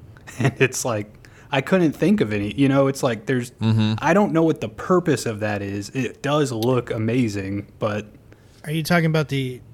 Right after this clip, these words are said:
Speaker 3: uh, when he goes upside down when they're
Speaker 1: Yeah.
Speaker 3: walking?
Speaker 1: Mm-hmm.
Speaker 3: I think that's the, he was tripping at that point, I think, on the fucking ch-,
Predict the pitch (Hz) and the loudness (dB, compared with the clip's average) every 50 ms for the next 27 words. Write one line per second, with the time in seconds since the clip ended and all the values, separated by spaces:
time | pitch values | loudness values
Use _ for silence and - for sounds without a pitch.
0 | - - - 170 170 - - - 143 147 147 135 - 160 160 156 156 147 151 151 | -14 -10 -8 -8 -8 -8 -6 -2 0 0 0 0 2 2 2 2 4 2 0 0
1 | - - 160 147 143 127 151 151 156 160 160 156 151 151 143 147 143 - 135 147 | 0 0 2 2 2 2 4 4 6 6 6 6 6 6 6 6 4 4 4 2
2 | 156 165 160 - 175 170 175 165 - - - - - - - - - - 135 127 | 0 0 0 2 2 4 4 2 0 -4 -16 -20 -20 -20 -20 -20 -12 -6 -4 -2
3 | 117 151 151 147 - 185 180 160 - - 147 151 151 - - - - - - - | 0 2 2 2 2 2 2 0 0 0 0 0 0 0 -2 -4 -4 -8 -14 -20
4 | - _ - - - 143 123 - - - 131 151 156 139 131 - - - - 226 | -20 _ -14 -10 -10 -10 -10 -12 -12 -4 -2 0 0 0 -2 -4 -4 0 2 2
5 | 262 - - 127 110 113 113 123 131 135 127 - 139 127 127 - - - 127 117 | 2 2 0 -2 -2 -4 -8 -10 -10 -10 -8 -4 -4 -6 -6 -6 -6 -6 -4 -4
6 | 117 117 113 110 120 127 - 143 131 - 135 135 131 123 120 120 117 - - 156 | -6 -6 -8 -8 -8 -6 -4 -6 -4 -4 -2 -2 -2 -2 -4 -6 -8 -6 -6 -4
7 | 151 - 147 143 - - | -2 0 0 -2 -2 -4